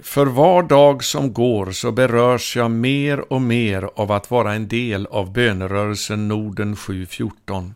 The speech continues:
Herren liksom drar mig närmare sig,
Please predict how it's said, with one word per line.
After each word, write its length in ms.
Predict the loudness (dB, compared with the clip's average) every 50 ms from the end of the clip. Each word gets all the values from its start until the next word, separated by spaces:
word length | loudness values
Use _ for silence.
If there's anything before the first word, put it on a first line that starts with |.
| _ _ _ -20 -20 -20 -20 -20 -20 -20 -20 _
Herren 340 | 2 6 8 8 8 6 4
liksom 400 | 2 0 0 0 0 0 0 0
drar 440 | 2 4 6 8 8 10 8 8 6
mig 280 | 4 2 2 0 0
närmare 680 | 0 0 0 2 0 0 0 -2 -2 -2 -2 -2 -2 -4
sig, 420 | -6 -6 -6 -6 -6 -8 -12 -14